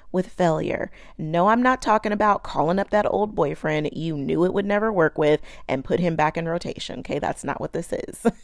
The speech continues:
<laughs> I'm giving you three F-bombs, A K A fantastic ways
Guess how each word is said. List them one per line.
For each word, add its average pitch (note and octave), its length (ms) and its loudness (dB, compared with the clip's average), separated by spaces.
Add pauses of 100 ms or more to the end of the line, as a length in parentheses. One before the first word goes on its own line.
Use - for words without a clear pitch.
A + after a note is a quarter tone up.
(120)
<laughs> D5+ 100 6 (2000)
I'm B3 360 0
giving A#3 360 -2
you B3+ 200 0
three C#4 420 -2 (100)
F-bombs, G#3+ 960 2
A F#3 160 4
K A3 260 -2
A D3+ 380 -2
fantastic C4+ 800 2
ways E3+ 460 4